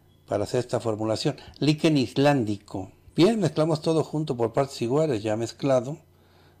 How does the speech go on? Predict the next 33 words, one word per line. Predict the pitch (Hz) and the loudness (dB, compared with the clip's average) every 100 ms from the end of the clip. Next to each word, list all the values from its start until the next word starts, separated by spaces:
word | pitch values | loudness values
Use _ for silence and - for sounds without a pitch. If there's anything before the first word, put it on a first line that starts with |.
| _ | _
Una | 113 117 | -4 -4
cucharada | - 113 117 120 | -4 -4 0 0
sopera | - 104 131 120 | -2 -4 -2 -2
para | 110 107 | 0 0
un | 110 | 0
litro | 113 107 101 | -2 -2 0
de | 123 | 0
agua, | 113 | 0
diez | 104 107 | -2 -4
minutos | 107 110 113 113 95 | -4 -4 -4 -6 -4
de | 101 | -4
hervor, | 95 113 147 - - - - | -2 0 0 0 -10 -20 -6
pues | 107 | -4
tiene | 117 110 | -2 -4
que | 104 | -4
tomarlo | 110 113 110 | -2 -2 -2
como | 107 107 | -4 -2
agua | 104 | -2
de | 101 | -4
uso. | 117 120 - 113 - _ _ | -4 -6 -10 -12 -14 _ _
Vamos | 123 131 120 | -4 -2 0
ahora | 131 127 | 0 0
con | 117 | -2
suplementos. | 98 113 - 113 135 139 - 123 - - - - _ - - | -8 -8 -6 -2 -2 -4 -6 -6 -6 -12 -16 -20 _ -20 -10
Necesitamos | - 107 127 127 | -6 0 2 2
lo | 113 | 0
siguiente, | - 110 117 139 - 127 135 139 _ _ - | -4 -4 -4 -4 -6 -6 -6 -10 _ _ -8
ginseng | 110 143 143 143 113 | 0 2 2 0 2
del | 113 98 | 0 0
sur, | - 160 151 - - - - | 0 0 0 -4 -20 -20 -6
utilizamos | 123 117 127 139 131 | 0 0 2 0 0
también | 123 135 135 | 0 0 -2
espirulina, | - 123 117 123 151 117 113 | -2 -2 -2 0 0 -2 -6